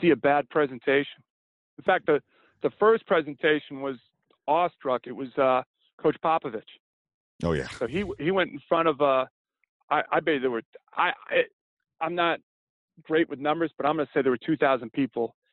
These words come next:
Speaker 1: in, in the, this court, um, where they, they had the, um, the lecture. And the first thing someone asked him who he was, he was carrying a, wearing a, a blue Navy, uh, blazer, took off his blazer,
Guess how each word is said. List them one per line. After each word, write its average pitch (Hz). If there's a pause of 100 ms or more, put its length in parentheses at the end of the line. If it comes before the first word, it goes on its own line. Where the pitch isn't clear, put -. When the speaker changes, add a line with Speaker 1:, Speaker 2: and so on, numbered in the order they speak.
(240)
Speaker 1:
in, 131 (320)
in 127
the, 123 (180)
this 123 (100)
court, 147 (760)
um, 120
where 127
they, 120 (400)
they 127
had 139
the, 110 (720)
um, 117
the 135
lecture. 139
And 117 (120)
the -
first 151
thing 147
someone 135
asked 135
him 131
who 139
he 135
was, 131
he -
was 123 (300)
carrying 143
a, 127 (340)
wearing 170
a, 139
a 139
blue 156
Navy, 151 (220)
uh, 123
blazer, 135 (340)
took 165
off 151
his 123
blazer, 139